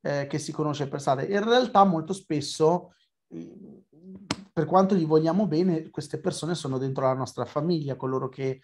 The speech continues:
magari ci rubano il tempo, non ci permettono di organizzarci, ci mettono in una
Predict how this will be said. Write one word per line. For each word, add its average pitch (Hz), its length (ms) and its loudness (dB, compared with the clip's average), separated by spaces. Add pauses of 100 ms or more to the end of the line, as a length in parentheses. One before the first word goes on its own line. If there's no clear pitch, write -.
(280)
magari 135 320 -2
ci 147 140 -6
rubano 135 320 -2
il 131 100 -6
tempo, 135 300 -6
non 131 100 -4
ci - 100 -16
permettono 135 440 -6
di 131 80 -8
organizzarci, 135 880 -2 (300)
ci - 200 -4
mettono 143 720 -2
in 156 160 -2
una 139 520 0